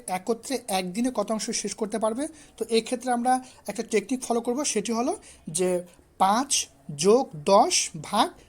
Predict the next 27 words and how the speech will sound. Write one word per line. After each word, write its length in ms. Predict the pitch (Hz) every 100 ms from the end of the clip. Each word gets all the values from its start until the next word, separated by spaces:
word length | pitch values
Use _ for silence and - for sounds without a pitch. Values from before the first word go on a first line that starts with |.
| _ -
পাঁচ 340 | 190 247 -
গুণন 440 | 160 190 220 220
দশ। 420 | 170 156 - - - _ _ _ _ - _
এর 120 | 202
আগে 280 | 196 180 202
যে 120 | 226
অঙ্কটি 280 | 233 214 254
করেছি 360 | 240 220 220 302
তার 240 | 220 208 214 _ -
just 240 | 165 277 -
উল্টাটা, 420 | 254 240 185 147 143 - _ _ -
পাঁচ 380 | 190 262 - -
যোগ 300 | 151 196 247 190
দশ 340 | 180 233 320 -
ভাগ 240 | - 220 254 -
পাঁচ 220 | 185 226 - 165
গুণন 280 | 190 220 202
দশ। 280 | 165 139 - - _
এটাকে 240 | 190 196 220
যদি 100 | 220
আমরা 160 | 226
ক্যালকুলেশন 480 | 226 185 226 214 240
করি 140 | 302
তাহলে 240 | 294 185 196
আসে 240 | 196 -
পনেরো 420 | 202 190 196 254
ভাগ 240 | 233 208